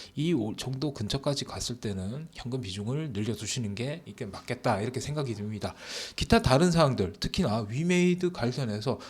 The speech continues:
나는 뭐 추가적인 고민이 있다, 요 영상에서 모든 내용들을 다 다룰 수 없으니까 여러분도 위메이드 보유하신 분들 아니면은 위메이드를 어쩌-, 어쩔 수 없이 오늘 겁나서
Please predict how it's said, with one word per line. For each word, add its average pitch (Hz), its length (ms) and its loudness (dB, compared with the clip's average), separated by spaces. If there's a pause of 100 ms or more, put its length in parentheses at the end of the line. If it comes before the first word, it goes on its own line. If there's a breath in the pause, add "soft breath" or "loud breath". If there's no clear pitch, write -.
(160 loud breath)
나는 123 400 -2
뭐 127 140 -2
추가적인 202 580 -2
고민이 135 460 -2
있다, 98 340 -6
요 139 220 2
영상에서 190 580 2
모든 156 380 2
내용들을 139 340 2
다 123 120 -2
다룰 107 300 -4
수 - 140 -8
없으니까 104 500 -4 (380 loud breath)
여러분도 127 320 -2
위메이드 165 760 0
보유하신 127 600 0
분들 107 400 -4 (240 loud breath)
아니면은 151 640 0 (320 loud breath)
위메이드를 165 680 0
어쩌-, 110 360 -4
어쩔 190 500 2
수 196 200 2
없이 151 440 2
오늘 143 400 -2
겁나서 147 800 -2